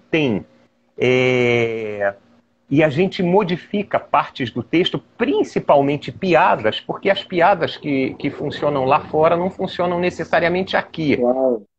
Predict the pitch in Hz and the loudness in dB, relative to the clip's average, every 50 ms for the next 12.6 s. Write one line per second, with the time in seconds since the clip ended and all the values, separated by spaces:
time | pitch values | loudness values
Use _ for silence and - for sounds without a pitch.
0 | - 135 135 135 139 131 127 123 123 120 - - 147 156 170 170 170 147 - 175 | 2 4 6 6 6 6 6 4 2 2 2 2 2 2 2 0 0 0 0 2
1 | 170 175 160 123 127 143 - - - - 160 147 135 135 151 143 147 143 - - | 2 2 0 0 -2 -6 -8 -4 0 2 2 2 0 -2 -2 -2 -2 -2 -2 -2
2 | 160 160 175 - 180 165 - 180 175 170 147 123 151 147 139 131 147 143 139 151 | -2 -2 -2 -2 -4 -2 0 0 0 0 2 4 2 2 2 2 0 2 2 2
3 | 156 147 - 123 117 113 123 139 156 151 - - - - 107 101 95 90 - - | 2 2 0 -2 0 4 6 6 6 4 4 0 -2 0 0 0 0 -2 -4 -10
4 | - - - - - - 131 147 156 139 123 - - 214 226 262 214 185 185 196 | -18 -20 -20 -10 -4 -2 0 2 2 2 0 2 2 2 2 4 4 4 4 4
5 | 208 208 202 190 170 139 120 98 - 135 135 139 143 143 156 156 165 160 - - | 6 6 4 4 4 4 2 2 0 0 2 4 6 6 6 6 4 0 -2 -4
6 | 127 107 - 170 196 220 190 139 135 135 123 165 208 165 208 - - 185 180 190 | -6 -4 0 0 0 2 2 2 2 2 2 0 -2 -4 -6 -2 0 2 2 2
7 | 190 190 196 190 190 - - 214 190 - - 190 185 190 190 - 185 185 180 196 | 0 -2 -2 -4 -4 -4 -6 -6 -4 -2 -2 0 0 0 -2 -2 -2 0 2 2
8 | 202 208 160 151 165 170 143 110 - - - _ _ _ _ _ _ _ _ - | 2 2 0 2 2 4 4 4 2 -2 -8 _ _ _ _ _ _ _ _ -2
9 | - 123 - - 220 - 117 - - 123 117 117 220 - - 214 214 247 247 - | -2 -2 0 0 2 4 4 6 6 6 6 4 4 2 2 2 2 0 0 -2
10 | - - - 311 294 302 - 339 339 180 185 190 170 127 - 165 156 170 - - | -4 -2 0 0 0 2 2 4 4 6 6 4 4 4 2 0 -2 0 2 4
11 | 165 170 185 - - 196 202 - - 202 196 - - 208 202 202 196 - - 214 | 4 4 2 2 0 -2 -2 0 2 0 0 2 0 0 0 0 0 0 -2 0
12 | 202 175 160 143 - - 107 - - 92 - - | 2 2 2 0 0 -4 -6 -4 -2 -2 -2 -4